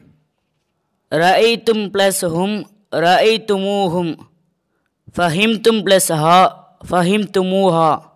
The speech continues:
ஹஸல்தி பிளஸ் ஹு, ஹஸல்திஹி. வஜத்து பிளஸ் ஹு, வஜத்துஹு. கதல்தும் பிளஸ் ஹா, கதல்துமூஹா.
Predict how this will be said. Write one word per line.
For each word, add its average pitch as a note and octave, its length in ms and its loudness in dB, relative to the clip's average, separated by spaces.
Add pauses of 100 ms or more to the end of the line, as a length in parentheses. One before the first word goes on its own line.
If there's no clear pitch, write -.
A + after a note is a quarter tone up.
(840)
ஹஸல்தி G#3+ 640 0
பிளஸ் F#3 260 2 (140)
ஹு, F#3+ 180 2 (800)
ஹஸல்திஹி. F3 760 -2 (1040)
வஜத்து G#3+ 460 2 (100)
பிளஸ் G3 280 4 (440)
ஹு, F3 160 0 (640)
வஜத்துஹு. F3+ 720 2 (920)
கதல்தும் G#3+ 640 2 (120)
பிளஸ் F#3 300 0 (120)
ஹா, F#3 180 4 (720)
கதல்துமூஹா. F#3+ 920 0